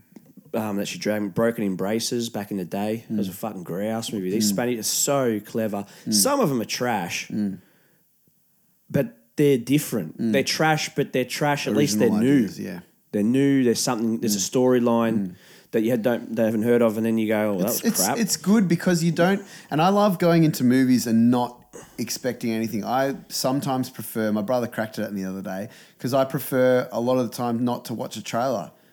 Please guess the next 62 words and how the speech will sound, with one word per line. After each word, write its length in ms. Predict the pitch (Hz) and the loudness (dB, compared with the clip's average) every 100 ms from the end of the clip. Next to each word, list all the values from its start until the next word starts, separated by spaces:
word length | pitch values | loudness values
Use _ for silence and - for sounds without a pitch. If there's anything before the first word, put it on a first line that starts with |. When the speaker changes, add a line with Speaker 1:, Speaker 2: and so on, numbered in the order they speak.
| _ _ _ - | _ _ _ -8
Speaker 2:
And 80 | 139 | -2
he 60 | |
got 160 | 156 160 | -2 0
pissed 200 | 165 - | -2 -2
off 100 | 147 | -4
at 20 | |
me. 100 | 156 | -2
He's 80 | 131 | 0
like, 240 | 127 123 120 - | 0 0 -2 -12
"It 120 | 123 | -8
doesn't 260 | 151 147 135 | -4 -4 -2
show 180 | - 135 | -2 0
anything." 240 | 151 135 | 0 -2
I 160 | 117 120 | -2 -2
go, 60 | 113 | -2
"Yeah, 200 | 185 180 | 0 0
sometimes 420 | 175 196 190 175 | 0 0 2 2
it 40 | |
actually 260 | 170 165 165 | 0 0 -6
fucking 380 | - 160 143 120 | -4 -4 -2 0
does. 340 | 135 151 104 | 2 2 0
It 100 | 104 | -4
gives 200 | - 139 | -4 -2
half 220 | 147 139 | 0 -4
of 60 | 135 | -2
the 60 | 120 | -2
movie 280 | 127 165 | 0 0
away." 340 | 139 104 95 87 - | 0 -2 -6 -10 -14
Speaker 1:
Sometimes 340 | - 120 95 90 | -8 -6 -4 -4
it 60 | |
Speaker 2:
So 80 | - | -2
Speaker 1:
does. 100 | - | 0
Speaker 2:
I 40 | |
love 460 | 196 131 143 160 165 | 2 2 2 2 0
going 260 | 165 156 147 | 0 0 0
into 200 | 135 123 | 0 0
movies 380 | 117 120 113 117 | 2 2 0 0
and 180 | 113 | 2
not 200 | 117 123 120 | 2 2 -2
having 280 | 127 117 | -2 -2
any 240 | 104 113 120 | -2 -2 0
ideas 400 | 113 104 110 107 | 0 0 -2 -2
about 340 | 95 101 107 | -2 -2 0
Speaker 1:
Yeah, 100 | 117 | 0
Speaker 2:
it 160 | 113 117 | 2 2
Speaker 1:
wha- 220 | 143 - | 0 -2
Speaker 2:
so 120 | - | -4
that 140 | 131 131 | 0 0
I 60 | |
can 120 | 127 135 | 2 2
go 160 | 135 | 2
into 180 | 139 139 | 0 -2
it 40 | 131 | -2
and 120 | 120 | 0
go, 260 | 120 117 85 | 2 2 0
"Oh, 300 | 120 151 107 | 0 2 0
actually, 420 | 101 120 - 127 120 | -2 -6 -6 -4 -4
I 140 | 113 | -2
don't 260 | 110 123 123 | 0 0 0
know 140 | 117 | -4
what's 160 | 107 - | -4 -6
coming." 420 | 127 127 92 | -4 -2 -4